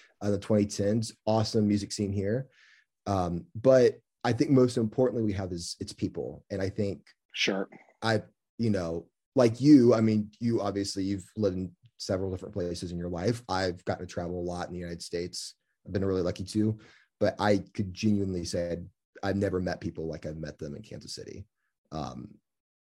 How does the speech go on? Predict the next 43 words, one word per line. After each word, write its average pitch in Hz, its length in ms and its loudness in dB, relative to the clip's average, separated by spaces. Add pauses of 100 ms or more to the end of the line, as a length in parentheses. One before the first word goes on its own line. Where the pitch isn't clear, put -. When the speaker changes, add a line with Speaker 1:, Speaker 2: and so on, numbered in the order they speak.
(280)
Speaker 1:
and 107 100 2
that's 117 240 2
really 113 180 6
what 92 100 2
makes 95 200 -6
a - 60 -14
town, 78 220 -6
in 85 60 -6
my 80 140 -6
opinion. - 460 -12
And 104 80 -2
that's, 107 180 2 (100)
again, 85 300 -4
that's 92 140 -4
kind 98 140 -2
of 82 60 -4
what 78 60 -12
the 80 60 -8
movie's 78 300 -8
about - 240 -14
too. 64 260 -10
So 73 360 -14 (120)
I 147 100 8
just 165 140 8
think 143 140 8
we 113 40 6
got 120 320 4
a 101 60 0
lot 92 160 -2
of 85 60 -2
great - 180 -6
people 87 180 -8
here. 85 300 -4
It's 107 140 -6
great, 82 260 -6 (240)
you 85 80 -8
know. 80 160 -10 (640)
Speaker 2:
We, 214 240 6
we 233 160 8
have, 302 320 6
I 190 100 8
think, 208 300 4
what - 240 6